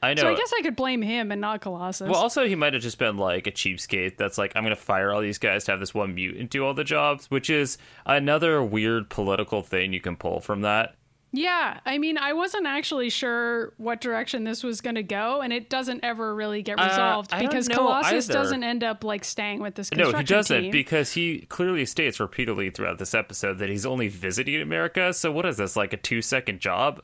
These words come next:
Speaker 2: I mean, he probably, like, needs some spending money. It's, I guess he's just, like, bopping around America.
Speaker 1: Well, he must, he must get paid, 'cause then he's at the bank in, like, two seconds. Well, anyway, so Jubilee sees this, and she's like, "That's gotta be the guy."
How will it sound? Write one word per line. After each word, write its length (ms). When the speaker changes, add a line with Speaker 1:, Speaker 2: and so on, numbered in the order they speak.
Speaker 2:
I 120
mean, 200
he 180
probably, 680
like, 220
needs 400
some 220
spending 480
money. 320
It's, 200
I 80
guess 320
he's 220
just, 200
like, 260
bopping 480
around 300
America. 280
Speaker 1:
Well, 80
he 120
must, 320
he 80
must 220
get 180
paid, 260
'cause 160
then 140
he's 140
at 140
the 60
bank 360
in, 80
like, 180
two 160
seconds. 400
Well, 160
anyway, 340
so 200
Jubilee 460
sees 260
this, 260
and 100
she's 140
like, 180
"That's 220
gotta 240
be 140
the 100
guy." 360